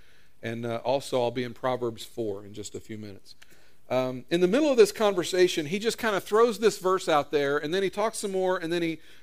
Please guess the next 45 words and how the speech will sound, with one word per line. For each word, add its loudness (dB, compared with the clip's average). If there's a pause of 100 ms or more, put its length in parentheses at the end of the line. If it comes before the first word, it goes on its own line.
throws 6
out 8
another 4
one, 2
and 0
it's -2
huge. 0 (420)
And 0
you 2
put -2
these 0
two -2
thoughts 6
together, 6
and 0
it's 2
somewhat 2
of 8
a 2
shift. 4
It's 0
kind -2
of -2
a 4
new 2
idea. 6
It's 0
not, -2
this -2
is 0
not 0
intuitive, 2
what -2
we're -2
gonna -4
talk -2
about -4
today. -4 (320)
This 0
does -2
not 0
come 0
naturally -2
to -8
us. -8